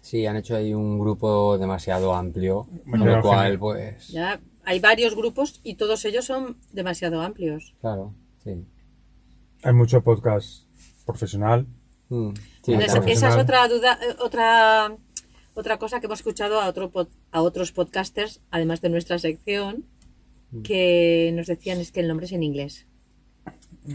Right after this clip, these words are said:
Speaker 1: Sí, bueno, da igual quien sea, que al final, eh, pues eso,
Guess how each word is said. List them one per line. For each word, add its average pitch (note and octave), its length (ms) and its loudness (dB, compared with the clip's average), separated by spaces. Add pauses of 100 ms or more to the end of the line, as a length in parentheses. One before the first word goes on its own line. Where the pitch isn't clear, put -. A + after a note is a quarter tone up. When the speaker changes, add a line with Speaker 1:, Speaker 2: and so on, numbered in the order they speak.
(220)
Speaker 1:
Sí, A#2+ 240 -2
bueno, G2+ 280 -2
da A2+ 80 0
igual G2+ 260 0
quien G#2+ 140 -2
sea, F#2+ 300 2
que G#2+ 260 4
al A2 100 8
final, B2+ 500 4 (480)
eh, A#2 520 6
pues G#2+ 140 -4
eso, A2+ 280 2